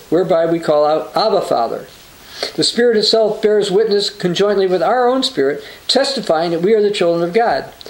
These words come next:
Now if we are the children, we are also heirs, truly heirs of God and joint heirs with Christ,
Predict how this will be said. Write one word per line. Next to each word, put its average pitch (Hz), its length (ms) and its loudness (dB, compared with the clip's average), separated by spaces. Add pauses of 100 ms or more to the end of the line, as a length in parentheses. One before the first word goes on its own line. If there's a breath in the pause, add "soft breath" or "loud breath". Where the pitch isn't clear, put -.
(200 loud breath)
Now 170 100 2
if 165 100 0
we 233 100 4
are 233 120 4
the 196 100 2
children, 196 560 0
we 180 80 2
are 190 120 2
also 190 580 0
heirs, 160 560 0 (560 loud breath)
truly 170 500 0
heirs 190 240 2
of 202 100 0
God 143 360 0
and 151 140 -2
joint 170 240 0
heirs 151 200 2
with 143 120 -2
Christ, 135 440 -2